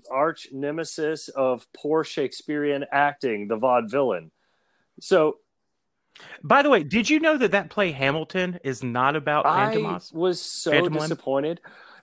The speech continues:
Speaker 1: Dude, I know we're here at the end of the episode. Did I tell you?
Speaker 2: <laughs>
Speaker 1: Did I tell you that, uh, my wife took me to go see Phantom of the Opera? And, uh, I'd never seen it before, right?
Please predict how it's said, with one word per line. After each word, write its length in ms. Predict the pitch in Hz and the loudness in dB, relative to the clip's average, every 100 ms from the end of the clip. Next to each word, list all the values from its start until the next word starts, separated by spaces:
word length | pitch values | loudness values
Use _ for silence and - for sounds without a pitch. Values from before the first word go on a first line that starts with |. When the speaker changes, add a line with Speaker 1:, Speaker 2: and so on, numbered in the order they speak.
| - | 2
Speaker 1:
Dude, 440 | 247 247 247 214 - _ _ _ - | 4 6 4 -2 -12 _ _ _ 2
I 180 | 180 220 | 4 6
know 300 | 208 196 208 | 6 6 6
we're 140 | 202 | 4
here 160 | 156 196 | 6 4
at 80 | 185 | 4
the 140 | 160 | 0
end 80 | 160 | 0
of 80 | 147 | -2
the 140 | 139 | 0
episode. 600 | 139 165 151 180 165 170 - 151 131 | 0 0 -2 0 0 -2 -8 -16 0
Did 100 | 214 | 2
I 160 | 220 190 | 4 2
tell 340 | - 185 170 | 0 2 2
you? 280 | 170 185 190 | 2 0 2
Speaker 2:
<laughs> 840 | 233 - - - - - - 240 | 2 2 -2 -2 0 -2 0 0
Speaker 1:
Did 140 | 185 190 | 2 2
I 180 | 226 - | 2 0
tell 280 | 196 196 | 0 -2
you 260 | 208 202 196 | -2 -6 -6
that, 300 | 175 202 240 | -2 -4 -4
uh, 240 | 147 139 127 | -6 -4 -6
my 180 | 143 139 | -6 -6
wife 380 | 143 175 170 160 | -4 -4 -6 -8
took 160 | 175 | -12
me 60 | 151 | -10
to 60 | 147 | -8
go 120 | 147 | -6
see 180 | - 147 | -6 -10
Phantom 340 | - 139 139 | -8 -10 -6
of 80 | 131 | -6
the 100 | 117 | -2
Opera? 460 | 104 113 139 143 139 _ _ _ _ | 0 0 -2 -4 -4 _ _ _ _
And, 640 | - 131 127 120 117 113 - _ _ | -2 2 2 2 0 -6 -12 _ _
uh, 300 | 127 131 113 110 | 2 4 4 2
I'd 180 | 143 180 | 2 2
never 220 | 165 135 | 0 -4
seen 240 | 127 190 160 | -6 -8 -8
it 80 | 104 | -10
before, 420 | 87 - - - _ - | -16 -18 -20 -20 _ -4
right? 360 | 110 120 139 | 0 0 0